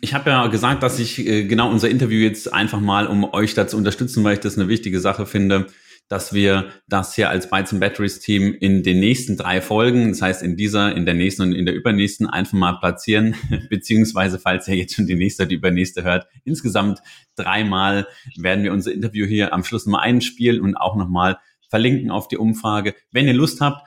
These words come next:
macht mit. Wenn nicht, <laughs> dann macht nicht mit. Gar kein Problem. Ich fand's ganz cool. Und Franzi,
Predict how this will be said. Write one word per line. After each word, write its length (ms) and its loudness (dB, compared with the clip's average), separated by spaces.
macht 220 -4
mit. 260 0
Wenn 160 2
nicht, 420 0
<laughs> 60 -10
dann 140 -2
macht 280 -2
nicht 180 -2
mit. 300 -2
Gar 160 0
kein 240 -2
Problem. 420 -2
Ich 140 -8
fand's 240 0
ganz 280 -2
cool. 140 2
Und 120 2
Franzi, 500 0